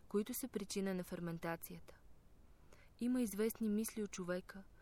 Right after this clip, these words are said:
които съдържат в себе си такива сокове, които лесно ферментират. Преди няколко дни един млад брат казваше: „Остаряхме ние вече.“ Защо е остарял? Понеже не може да люби,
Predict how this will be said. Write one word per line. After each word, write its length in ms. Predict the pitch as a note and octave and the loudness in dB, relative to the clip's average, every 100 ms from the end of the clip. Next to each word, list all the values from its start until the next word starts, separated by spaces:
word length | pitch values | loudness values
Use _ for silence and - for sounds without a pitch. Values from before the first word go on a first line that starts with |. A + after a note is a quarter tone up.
| - - | -18 -12
които 280 | - A#3+ B3 | -2 0 0
съдържат 560 | - G#3+ G3 B3 A#3+ - | 0 2 4 4 0 -4
в 60 | |
себе 260 | - A3+ G#3+ | 0 2 2
си 160 | - G3 | -2 -4
такива 380 | G3 - A#3+ | -6 -4 -4
сокове, 480 | - G#3 G3+ - A3 | -2 -2 -2 -4 -6
които 340 | - G3+ G3+ F#3 | -2 -2 0 0
лесно 280 | G3 - | 0 -2
ферментират. 840 | G3 F#3+ F3+ F3+ - E3+ D#3+ - - - - - - - - | -6 -4 -4 -4 -2 -4 -6 -14 -18 -18 -20 -18 -18 -10 -2
Преди 240 | F3+ F3+ | 2 4
няколко 500 | F3+ G3 A#3 G#3+ G3 | 4 4 0 -2 -2
дни 320 | F3+ F3+ G#3+ - | 0 0 -2 -4
един 300 | F3+ F#3+ F3+ | 0 2 4
млад 300 | F3 F#3+ - | 2 0 -2
брат 300 | E3+ E3+ - | -2 -2 -4
казваше: 600 | - E3+ F3+ F3 - D#3+ - - - - | -2 -2 -2 -6 -6 -10 -14 -20 -20 -10
„Остаряхме 720 | - G3+ - F3+ F#3 A3+ B3+ B3+ | -4 -4 0 2 4 2 0 2
ние 200 | A3+ F3+ | 2 2
вече.“ 420 | E3 E3 - F3+ - - - - - - | -2 -4 -10 -12 -16 -18 -20 -20 -16 -10
Защо 340 | E3 D#3 - | -8 -8 -4
е 60 | G#3+ | -4
остарял? 560 | C4 - G3 F3 D#3+ - - - - - - - - | -4 -6 -4 -4 -6 -10 -16 -20 -20 -20 -20 -18 -6
Понеже 400 | F3 F3 F#3 F3+ | 0 2 2 0
не 120 | E3+ | 2
може 280 | E3+ F3+ E3 | 0 -2 -2
да 140 | E3 | -2
люби, 320 | E3+ F3 E3 | -2 -4 -6